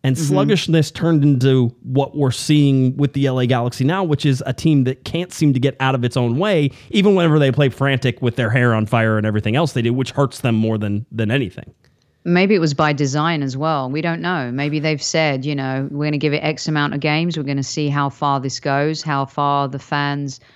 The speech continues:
Speaker 2: you know, will take it." They stood their ground, and rightfully so. They have every right to do that. And I was kind of impressed with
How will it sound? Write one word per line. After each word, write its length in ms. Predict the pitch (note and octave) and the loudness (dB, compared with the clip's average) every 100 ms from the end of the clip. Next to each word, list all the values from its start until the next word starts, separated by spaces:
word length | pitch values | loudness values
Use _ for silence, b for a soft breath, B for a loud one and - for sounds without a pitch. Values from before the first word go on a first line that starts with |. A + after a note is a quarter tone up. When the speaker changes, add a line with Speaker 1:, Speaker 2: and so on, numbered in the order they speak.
| b b - | b b -8
Speaker 2:
you 100 | D#3 | -4
know, 180 | D3 D3 | -2 -2
will 140 | C#3+ C#3 | -4 -6
take 360 | - D3+ C#3+ | -2 -4 -2
it." 120 | F3+ D3+ | -6 -4
They 80 | D3 | -6
stood 340 | - D#3+ C#3+ | -4 -4 -2
their 120 | D3+ | -4
ground, 640 | C3+ D3+ C#3 C#3+ D3+ F3 - | -2 0 0 0 -2 -4 -6
and 540 | D3 C#3+ C#3+ C#3+ C3+ D3 A#3 D3+ D3 | -4 -2 -2 -4 -8 -10 -12 -10 -6
rightfully 540 | C#3+ D3+ D#3 - D3+ | -2 -2 -2 -6 -6
so. 280 | C3+ E3 D#3+ | -4 -2 -2
They 80 | D#3+ | -2
have 80 | C#3+ | -4
every 240 | C#3 C#3+ | -4 -4
right 280 | C#3 C#3+ C#3 | -2 -4 -4
to 100 | - | -8
do 260 | C#3 C#3+ C#3 | -6 -2 0
that. 340 | D3+ E3+ F#3 - b b b - | 0 -2 -4 -12 b b b -4
And 280 | D3+ D3 D3 | -2 0 0
I 120 | D3+ | -2
was 180 | D#3 - | -4 -8
kind 360 | - D#3 E3+ | -6 -2 -2
of 220 | F#3+ F#3 F#3 | -2 -4 -6
impressed 580 | F3+ F3 - F#3 G3 E3+ | -6 -6 -2 -2 -4 -4
with 380 | D#3+ D#3 D3 | -2 -2 -6